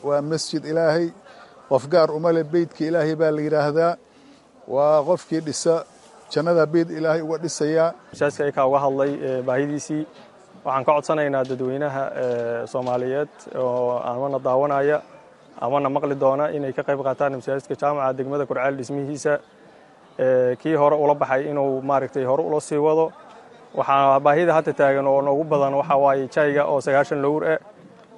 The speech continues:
Speaker 2: Ee, wax lacag oo aan ka bixinay lama arko oo beri aan ku shubayno Khamiisa. Ee, shamiitada oo saddex kun iyo shan boqol eh oo aan iyadana beri isticmaalayno.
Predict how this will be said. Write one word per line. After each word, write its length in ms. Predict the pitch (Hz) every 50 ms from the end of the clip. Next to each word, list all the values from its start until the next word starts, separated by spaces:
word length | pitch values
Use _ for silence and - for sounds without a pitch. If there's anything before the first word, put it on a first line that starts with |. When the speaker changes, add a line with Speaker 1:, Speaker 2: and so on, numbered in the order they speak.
| - -
Speaker 2:
Ee, 420 | 135 131 131 127 131 127 127 127
wax 180 | 135 151 - -
lacag 240 | 156 139 139 147 147
oo 100 | 143 131
aan 80 | 127
ka 80 | - 156
bixinay 300 | 143 147 139 135 135 127
lama 200 | 127 131 143 151
arko 360 | 147 151 160 - 165 156 - - -
oo 120 | 135 127
beri 200 | 131 131 135 151
aan 120 | 160 143 131
ku 60 | -
shubayno 380 | - 160 143 139 139 139 135 131
Khamiisa. 420 | 131 127 147 156 - - 165 156 - - - - - - - - - - _ - -
Ee, 260 | 147 135 135 135 135
shamiitada 480 | - - 139 143 143 135 - 175 170 160
oo 160 | 151 143 139
saddex 240 | - - 165 160 131 -
kun 140 | - 170 170
iyo 120 | 156 151
shan 200 | 131 - 165 160
boqol 340 | 151 147 139 151 151 156 156 160
eh 100 | 147 127
oo 220 | 139 135 135 131 131
aan 220 | 131 127 131 127 131
iyadana 340 | 139 143 151 151 143 139
beri 200 | 131 131 135 147
isticmaalayno. 720 | 151 - - 151 123 127 135 139 139 139 131 131 135 143